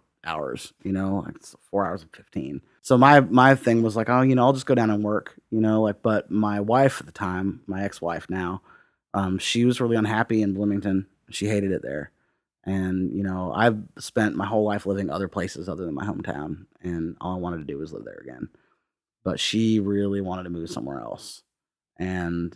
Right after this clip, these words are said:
you know, so she kinda basically as a selling point, she was just like, "Let's move to Nashville." You know what I mean? Like, "It'll be good for your career.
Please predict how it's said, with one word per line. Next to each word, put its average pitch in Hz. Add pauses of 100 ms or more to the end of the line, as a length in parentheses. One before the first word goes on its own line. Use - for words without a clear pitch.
(120)
you 95
know, 85
so 95
she 107
kinda 107
basically 101
as 92
a 90
selling 120 (400)
point, 82 (600)
she -
was 98
just -
like, 90
"Let's 98
move 95
to 92
Nashville." 80 (720)
You 92
know 92
what 95
I 95
mean? 98
Like, 90
"It'll 87
be 87
good 104
for 117
your 113
career. 143